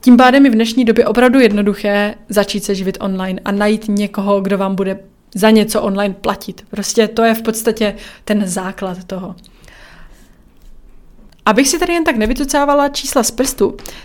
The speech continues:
tak vám řeknu můj případ, jak to bylo u mě. Já jsem se delší dobu snažila začít živit online, ale neměla jsem to úplně podchycené, nebyla to pro mě taková priorita a tím pádem jsem proto zas tak moc nedělala. Potom ale někdy zhruba v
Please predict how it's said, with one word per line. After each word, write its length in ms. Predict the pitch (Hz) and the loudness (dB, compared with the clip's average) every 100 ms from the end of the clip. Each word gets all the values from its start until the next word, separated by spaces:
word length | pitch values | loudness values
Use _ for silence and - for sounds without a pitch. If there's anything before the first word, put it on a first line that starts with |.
| - | 2
tak 140 | 214 | 4
vám 180 | 240 311 | 6 6
řeknu 480 | 302 294 277 269 214 | 4 2 4 2 0
můj 260 | 190 202 202 | -2 -2 -2
případ, 500 | 202 - 185 185 - | -4 -8 -6 -6 -4
jak 140 | 220 | -4
to 80 | 269 | 0
bylo 180 | 240 226 | 0 0
u 60 | |
mě. 240 | 196 190 180 - _ _ - - - | 0 -4 -6 -14 _ _ -20 -20 -6
Já 160 | 220 - | -2 0
jsem 160 | 311 | 2
se 160 | 320 339 | 2 2
delší 300 | 208 226 247 | 0 0 0
dobu 240 | 262 254 | 0 0
snažila 540 | 247 233 220 233 226 226 | -2 -2 0 2 2 0
začít 280 | 214 208 226 | -6 -6 -4
živit 220 | 226 202 | -2 -2
online, 400 | 208 240 294 285 285 - - | 0 2 2 0 -4 -12 -4
ale 180 | - 311 | 4 4
neměla 240 | 330 320 | 6 4
jsem 160 | 320 294 | 2 2
to 100 | 254 | 0
úplně 220 | 240 190 | 0 -4
podchycené, 580 | 202 196 233 233 220 208 | -8 -4 -4 0 0 0
nebyla 260 | 220 220 | 2 2
to 80 | 262 | 2
pro 140 | 262 262 | 2 2
mě 120 | 262 | 2
taková 300 | 240 262 220 | 2 2 2
priorita 600 | 196 196 208 226 233 233 - - - - | 2 2 2 2 2 0 -6 -16 -16 2
a 360 | 226 214 214 220 | 6 8 6 4
tím 180 | 233 226 | 4 6
pádem 480 | 233 247 254 247 240 | 6 6 6 4 2
jsem 200 | 214 240 | 0 0
proto 440 | 220 220 226 220 - - | 0 2 2 0 -4 -2
zas 300 | 214 240 - | 0 0 0
tak 320 | - 208 - | -2 -2 -4
moc 300 | 226 208 208 | -6 -6 -6
nedělala. 480 | 196 202 214 196 - - _ _ - - - - - - | -6 0 2 2 -2 -10 _ _ -20 -20 -20 -20 -20 -6
Potom 300 | 208 254 285 | 0 4 4
ale 220 | 320 339 | 4 2
někdy 320 | 302 277 285 | 4 2 2
zhruba 320 | 226 233 - | 0 0 0
v 180 | - - | -4 -12